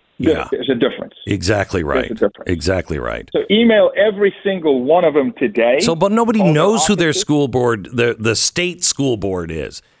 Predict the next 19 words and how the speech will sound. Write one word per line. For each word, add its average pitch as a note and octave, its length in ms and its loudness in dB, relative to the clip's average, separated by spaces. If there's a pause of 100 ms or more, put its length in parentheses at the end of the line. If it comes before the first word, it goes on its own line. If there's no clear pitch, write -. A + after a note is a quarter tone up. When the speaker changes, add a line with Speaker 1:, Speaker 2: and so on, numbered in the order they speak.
(140)
Speaker 2:
How D3 120 -2
do F3+ 80 -2
you F3 100 0
find D#3+ 320 0
that C3+ 140 2
Speaker 1:
We C3+ 40 2
Speaker 2:
out? D3+ 340 -2
Speaker 1:
listed, F#3+ 160 -2 (440)
we D3 160 4
listed E3+ 580 0
on D3+ 200 4
our E3+ 160 4
website, D3+ 580 0 (100)
Yaco, C3+ 580 0
J D3 220 2
A D3 180 2 (120)
C D3+ 180 2
O, C#3 160 4 (180)
Boyens, D3 440 4